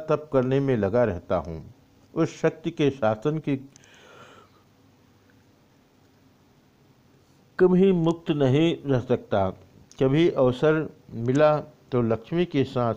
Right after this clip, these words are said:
सुखपूर्वक समय बिताने का सौभाग्य प्राप्त होता है। मैं कभी तो दानवों के साथ युद्ध करता हूँ। अखिल जगत को भय पहुँचाने वाले दैत्यों के विकराल शरीर को शांत करना मेरा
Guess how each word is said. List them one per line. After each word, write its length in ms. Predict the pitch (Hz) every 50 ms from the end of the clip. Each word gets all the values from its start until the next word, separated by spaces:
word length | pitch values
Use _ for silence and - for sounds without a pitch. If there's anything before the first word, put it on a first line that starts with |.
| - -
सुखपूर्वक 720 | - - 170 170 - - 156 160 143 131 113 110 - - - - - _ _ _ _ -
समय 260 | - 131 135 156 165
बिताने 460 | 151 127 120 - 117 110 110 113 127 131
का 160 | - 135 127 -
सौभाग्य 580 | - 98 95 92 82 85 101 123 127 113 110 -
प्राप्त 380 | - - 92 101 107 - -
होता 340 | 147 143 - - 104 87 - -
है। 120 | 80 85 - - - - - - - _ _ _ _ -
मैं 180 | 123 135 131
कभी 340 | 127 131 123 113 110 139 143 139
तो 180 | 139 143 139 143 147 147 147 - - - _ - _ _ _ _ -
दानवों 580 | 110 110 123 123 127 135 139 147 160 175 180 170
के 160 | - 175 165
साथ 340 | 165 - 151 143 139 131 135
युद्ध 340 | 123 123 127 127 131 135 160
करता 360 | - 170 160 139 - - 135 113
हूँ। 260 | 101 92 92 85 76 - - _ _ _ _ _
अखिल 340 | 123 117 - - 139 135 123
जगत 400 | 110 123 123 123 135 139 139 139 -
को 120 | 131 117
भय 280 | 101 90 92 - 143 147
पहुँचाने 540 | 147 151 147 131 131 147 139 139 135 135 135
वाले 300 | 135 135 131 123 127 127 113
दैत्यों 480 | 107 113 120 120 - - 156 156 156
के 180 | 151 - 143 123
विकराल 480 | 107 107 107 - 123 127 135 143 143 135
शरीर 400 | - - 113 113 131 143 156 156
को 260 | - - 107 95 95 - - _ - - _ _ _ - -
शांत 440 | - - 123 131 147 165 165 - -
करना 360 | - 160 147 143 139 139 135
मेरा 300 | 127 123 123 123 117 120